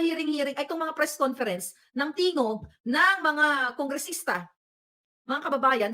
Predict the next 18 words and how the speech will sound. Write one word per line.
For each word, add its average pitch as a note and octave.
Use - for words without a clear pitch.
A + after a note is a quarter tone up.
funded E4
ito D#4+
ng D4
taong C4
bayan. A3+
Funded D#4+
dahil C#4+
si -
Tambaluslos, E4+
siya F4
yung E4+
Speaker D#4+
of -
the C#4+
House. C#4+
So, D#4
kahit E4+
l-, C4